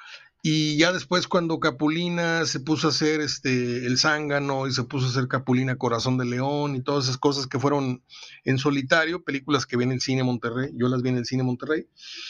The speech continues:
este, pues así como, como pasa en todas partes, la gente empieza a, a, a, a aplaudir, a clamar, a que, a que se junten, se junten, se junten,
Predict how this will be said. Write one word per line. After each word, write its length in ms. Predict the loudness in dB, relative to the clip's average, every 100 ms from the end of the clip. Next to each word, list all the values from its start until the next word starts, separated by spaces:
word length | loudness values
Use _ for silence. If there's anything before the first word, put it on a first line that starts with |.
| -14 -16 -16 -8 0
este, 960 | 2 0 0 0 2 0 0 -2 -4 _ _ _ _ _ _
pues 200 | 2 2
así 240 | 2 0
como, 500 | 0 0 2 0 -4 -12 -20 _ _ 0
como 240 | 2 4
pasa 260 | 4 2 -4
en 100 | 0
todas 220 | 0 2
partes, 360 | 2 2 0
la 120 | 0 2
gente 280 | 0 0
empieza 540 | -2 2 2 2 2 0
a, 260 | -2 -2
a, 640 | -2 -2 -2 2 2 0 -4
a, 100 | -8 4
a 340 | 4 4 0
aplaudir, 520 | 2 2 4 2 0
a 80 | -2
clamar, 360 | 0 4 4 2
a 120 | -2
que, 220 | -2 0
a 120 | 0
que 100 | 2
se 100 | 0
junten, 520 | 2 2 0 0 0 0
se 120 | 2
junten, 440 | 2 2 0 -2
se 120 | -2
junten, 420 | 2 0 0 -4